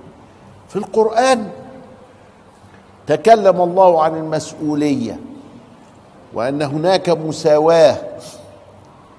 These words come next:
بين الخلق رجالا ونساء، فقال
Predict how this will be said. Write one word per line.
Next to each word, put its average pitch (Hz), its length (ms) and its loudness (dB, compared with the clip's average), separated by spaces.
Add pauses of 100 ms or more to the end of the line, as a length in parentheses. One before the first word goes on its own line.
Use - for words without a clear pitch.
بين 147 260 2
الخلق 147 760 0 (880)
رجالا 156 580 2
ونساء، 139 720 -2 (2500)
فقال 185 580 4